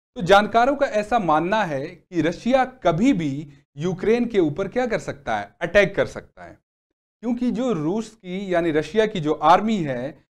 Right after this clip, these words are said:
लगभग एक लाख सैनिक यूक्रेन के बॉर्डर पे अभी तैनात हैं।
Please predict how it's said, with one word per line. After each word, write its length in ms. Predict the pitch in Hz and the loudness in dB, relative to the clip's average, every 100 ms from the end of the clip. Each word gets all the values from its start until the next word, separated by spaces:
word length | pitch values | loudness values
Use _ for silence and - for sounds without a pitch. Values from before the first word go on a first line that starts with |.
| - | -4
लगभग 420 | 170 185 196 - 196 | -2 0 -4 -6 -4
एक 260 | 240 247 | -4 0
लाख 260 | 208 180 175 | 4 4 4
सैनिक 600 | - 165 160 139 147 - _ _ 120 | -2 0 0 -2 -4 -10 _ _ -12
यूक्रेन 580 | 135 170 - 214 247 | -6 -6 -2 0 0
के 100 | - | 0
बॉर्डर 340 | 180 143 139 151 | 2 4 4 0
पे 420 | 147 117 120 - _ _ _ _ | -4 -8 -8 -12 _ _ _ _
अभी 180 | 139 160 | -8 -6
तैनात 480 | 143 135 117 107 - | -2 -2 -2 -6 -10
हैं। 180 | 87 | -20